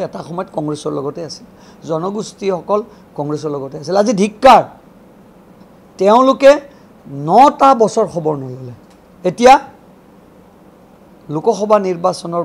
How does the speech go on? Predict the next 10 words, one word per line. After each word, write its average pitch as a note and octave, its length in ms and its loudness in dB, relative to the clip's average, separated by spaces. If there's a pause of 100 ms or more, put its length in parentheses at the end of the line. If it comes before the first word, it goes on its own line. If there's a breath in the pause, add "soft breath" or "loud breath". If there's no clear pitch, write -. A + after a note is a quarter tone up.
প্ৰস্তুতি, E3+ 420 -10 (460)
তেওঁলোকে E3 300 -6 (160)
আজি D#3+ 200 -10 (100)
তেওঁলোকৰ E3+ 320 -8 (120)
চকু D#3 280 -10
খোল E3 200 -8
খাইছে F3+ 240 -4
আৰু G3+ 180 0
মুখ্যমন্ত্ৰীৰ F#3+ 680 -8
ভোটটোৱে C#3+ 380 -8